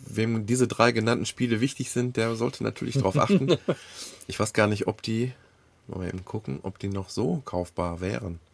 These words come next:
Speaker 1: Nee,
Speaker 2: Nee,
Speaker 1: oder?
Speaker 2: ich
Speaker 1: Einfach
Speaker 2: denke
Speaker 1: raus,
Speaker 2: nicht.
Speaker 1: ersatzlos
Speaker 2: Ich denke, das ist
Speaker 1: rausgeflogen.
Speaker 2: raus. Äh, was ich halt gelesen hatte, war,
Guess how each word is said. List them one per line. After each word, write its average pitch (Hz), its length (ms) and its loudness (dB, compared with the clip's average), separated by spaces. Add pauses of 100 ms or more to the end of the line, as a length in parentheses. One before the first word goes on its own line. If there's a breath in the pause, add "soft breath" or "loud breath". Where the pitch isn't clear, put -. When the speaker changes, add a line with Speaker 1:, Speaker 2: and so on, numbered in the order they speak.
(280)
Speaker 1:
Nee, 104 140 -2
Speaker 2:
Nee, 95 40 -2
Speaker 1:
oder? 90 140 -4
Speaker 2:
ich 104 60 -6
Speaker 1:
Einfach - 160 -2
Speaker 2:
denke 113 60 0
Speaker 1:
raus, 117 60 2
Speaker 2:
nicht. 113 260 -6
Speaker 1:
ersatzlos - 300 -2
Speaker 2:
Ich - 40 -8
denke, 113 200 2
das 104 60 4
ist 101 60 2
Speaker 1:
rausgeflogen. 90 540 0 (460 loud breath)
Speaker 2:
raus. 104 140 6
Äh, - 120 -6
was 127 160 10
ich 139 120 4
halt 135 180 6
gelesen 135 300 10
hatte, 147 200 6
war, 139 240 8